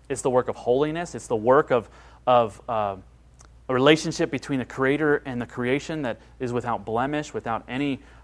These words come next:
uh, fault. The Bible says, and we don't need the Bible to tell us this, 'cause we know it in our hearts. We know that we have not done a good job at our job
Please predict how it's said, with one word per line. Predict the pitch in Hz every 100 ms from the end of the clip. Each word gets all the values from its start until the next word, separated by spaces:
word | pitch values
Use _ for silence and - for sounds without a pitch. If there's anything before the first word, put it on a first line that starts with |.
| -
uh, | 113 104 95
fault. | - - 139 156 - - - - -
The |
Bible | 135 165 170
says, | - 180 175 131 131 - -
and | 135
we |
don't | 147 147
need | 135
the |
Bible | 120 131 127
to | 117
tell | - 151
us | 127 -
this, | 107 117 - -
'cause | - 117
we | 120
know | 123 143 127
it | 113
in | 110
our | 101
hearts. | 139 131 - -
We | 127
know | 139 147
that | -
we | 131
have | 110 110
not | 127 139
done | 135 120
a |
good | 117 107
job | 107 113 120
at | 113
our | 107 104
job | 110 107 127